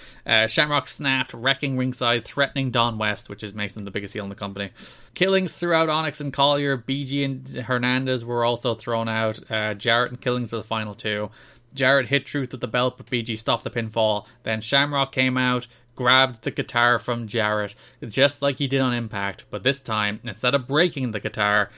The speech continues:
Shamrock smashed the guitar over Ron Killing's head,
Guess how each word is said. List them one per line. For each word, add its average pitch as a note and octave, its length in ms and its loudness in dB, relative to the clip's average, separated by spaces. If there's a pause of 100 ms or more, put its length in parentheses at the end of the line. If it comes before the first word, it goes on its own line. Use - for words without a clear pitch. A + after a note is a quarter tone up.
(120)
Shamrock A2 520 0
smashed - 680 -4
the D3 100 0
guitar C3 600 4
over D3+ 360 4
Ron D#3 380 4
Killing's D#3+ 520 -2
head, A2+ 380 2